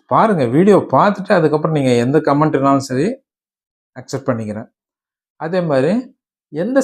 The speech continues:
சந்தேகம் இருந்தாலும் கேளுங்க, நான் பதில் சொல்றேன். வீடியோ பார்த்துட்டு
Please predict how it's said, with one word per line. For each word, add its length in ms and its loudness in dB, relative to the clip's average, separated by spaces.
சந்தேகம் 320 2
இருந்தாலும் 280 2
கேளுங்க, 300 4
நான் 160 2
பதில் 260 0
சொல்றேன். 300 -10
வீடியோ 280 2
பார்த்துட்டு 340 0